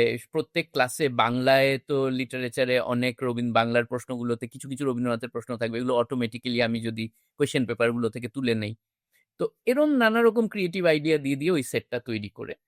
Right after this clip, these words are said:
তারপর যতটা পারা গেল, তারপর ওটা দিয়ে next round of ট্রেনিংটা হবে।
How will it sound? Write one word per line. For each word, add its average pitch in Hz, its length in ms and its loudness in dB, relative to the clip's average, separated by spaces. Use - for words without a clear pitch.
তারপর 143 400 2
যতটা 196 300 -2
পারা 117 280 4
গেল, 101 220 -4
তারপর 185 280 -4
ওটা 139 280 2
দিয়ে 120 220 0
next 113 380 -4
round 107 200 -2
of 101 160 -4
ট্রেনিংটা 95 500 -8
হবে। - 320 -18